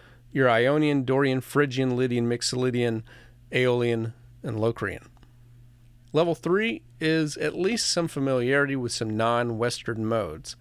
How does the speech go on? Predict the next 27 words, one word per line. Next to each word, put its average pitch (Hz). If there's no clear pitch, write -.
as 143
well 196
as 156
maybe 165
how 156
to 143
describe 123
some 117
syn-, 117
synthetic 127
scales 95
that 127
composers 113
have 107
used 110
since -
the -
twentieth 101
century. -
The 139
next -
category 151
in 143
the 139
fundamentals 139
is 131
recognizing 143